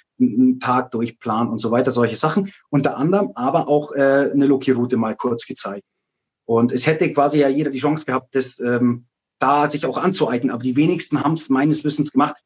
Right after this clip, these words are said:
Ich weiß natürlich nicht, wer damit arbeitet letztendlich, aber, ähm, nicht so viele.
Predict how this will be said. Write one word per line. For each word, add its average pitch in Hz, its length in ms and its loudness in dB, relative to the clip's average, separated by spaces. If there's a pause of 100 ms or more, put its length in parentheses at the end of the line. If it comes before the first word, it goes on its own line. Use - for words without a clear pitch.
(140)
Ich 127 120 -16
weiß 135 180 2
natürlich 135 320 -2
nicht, 127 180 -2
wer 135 100 2
damit 123 240 2
arbeitet 135 440 0
letztendlich, 113 460 -4 (440)
aber, 113 580 0
ähm, 113 260 0 (640)
nicht 143 360 2
so 127 120 -2
viele. 123 500 -2